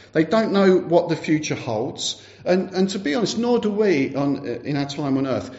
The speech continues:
We literally at the moment don't know what tomorrow will bring. Um, as I'm recording this, Essex have, uh, Council have asked for us to be upgraded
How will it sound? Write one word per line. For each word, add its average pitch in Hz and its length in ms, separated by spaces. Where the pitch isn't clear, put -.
We 190 120
literally 196 480
at 143 80
the 147 80
moment 147 460
don't 147 240
know 131 160
what 127 200
tomorrow 127 280
will 117 140
bring. 113 400
Um, 123 200
as 170 200
I'm 160 120
recording 160 520
this, 160 440
Essex - 480
have, 120 400
uh, 110 160
Council 131 440
have 120 120
asked 151 380
for 135 80
us 117 120
to - 80
be 120 220
upgraded 131 800